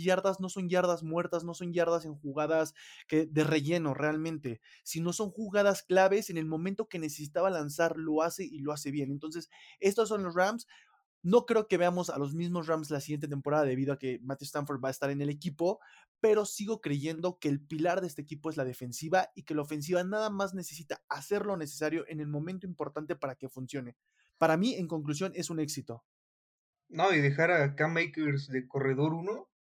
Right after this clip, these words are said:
Speaker 2: no, es una bestia. Ese, esa es su, su primera entrada a la ofensiva. Pero para mí igual son un éxito y como saben, pues es,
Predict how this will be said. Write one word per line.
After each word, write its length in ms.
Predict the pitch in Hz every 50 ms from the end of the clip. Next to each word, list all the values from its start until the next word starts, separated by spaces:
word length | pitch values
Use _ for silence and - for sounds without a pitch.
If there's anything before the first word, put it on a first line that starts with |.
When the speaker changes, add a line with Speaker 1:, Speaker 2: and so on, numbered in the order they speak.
| _
Speaker 2:
no, 360 | - 151 165 160 151 139 135 131
es 160 | 139 - 156
una 180 | 147 143 135
bestia. 540 | 131 135 139 143 - - 180 - - - _ _ _ _ _ _ _ - - _ _ _ _ _ _ _ _ _ _ _ _ _ _ _ -
Ese, 340 | - 147 147 147 156 147 143 143 147
esa 140 | 165 170
es 120 | 165 160 151
su, 400 | 156 151 143 135 131 131 143 - - _ _ _ _ _
su 120 | - 156 143
primera 280 | 143 143 139 151 156 156
entrada 320 | 147 147 147 151 151 151
a 40 | 147
la 80 | 135
ofensiva. 500 | 127 131 135 131 131 135 143 139 135 135 139 - - _ _ _ _ _ _ _ _ _ _ _ _ _ _ _ _ -
Pero 420 | 165 175 180 180 185 190 196 - _ _ _ _ _ _ - - - - - - _ _ _ _
para 180 | - 147 139 139
mí 100 | 147 160
igual 340 | 175 175 165 151 165 165 151
son 160 | 147 165 160
un 140 | 156 160 165
éxito 440 | 175 170 - 208 208 - 208 214 202
y 100 | - -
como 260 | - 139 135 135 135
saben, 380 | 143 170 170 175 185 185 160
pues 240 | - 139 135 131 143
es, 480 | 147 151 147 143 139 143 - - -